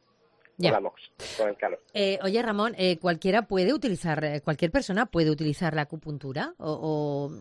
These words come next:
Speaker 1: ah, hay algunas cositas que digan, bueno, pues mira, en estos casos no? O, es decir, ¿podemos todos?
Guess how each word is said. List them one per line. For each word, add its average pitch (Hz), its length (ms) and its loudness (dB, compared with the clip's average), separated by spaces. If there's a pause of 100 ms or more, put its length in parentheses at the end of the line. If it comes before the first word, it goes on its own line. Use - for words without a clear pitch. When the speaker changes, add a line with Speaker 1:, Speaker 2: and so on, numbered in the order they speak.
(120)
Speaker 1:
ah, 139 320 -10
hay 165 180 0
algunas 165 640 -2
cositas 165 400 -4
que 165 260 0
digan, 160 220 -2
bueno, 165 160 -4
pues 147 140 -4
mira, 165 160 -2
en 160 80 -2
estos 175 220 -4
casos 175 340 0
no? 233 320 0
O, 165 160 0 (360)
es - 40 -20
decir, 175 280 -4 (220)
¿podemos 202 380 2
todos? 196 480 -2